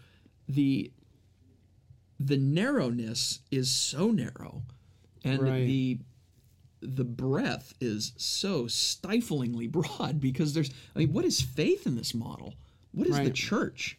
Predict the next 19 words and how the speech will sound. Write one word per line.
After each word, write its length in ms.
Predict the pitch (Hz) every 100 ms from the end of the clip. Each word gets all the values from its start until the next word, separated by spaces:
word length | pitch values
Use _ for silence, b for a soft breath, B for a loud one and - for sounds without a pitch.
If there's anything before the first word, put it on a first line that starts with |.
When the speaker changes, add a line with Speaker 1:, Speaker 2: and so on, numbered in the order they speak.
| -
Speaker 1:
in 120 | 120
this? 200 | 113 -
What 160 | 196 -
is 200 | 208 294
worship 520 | 165 107 101 107 - -
in 120 | 120
this 280 | - - -
model? 200 | - 107
We 80 | -
have 80 | 143
Speaker 2:
Right. 80 | 196
Speaker 1:
no, 200 | 185 185 B B B
we 100 | 160
have 140 | 202 208
no 120 | 156
sense 500 | - - - 247 -
of 100 | 131
how 180 | 143 135
worship, 640 | 127 180 254 - -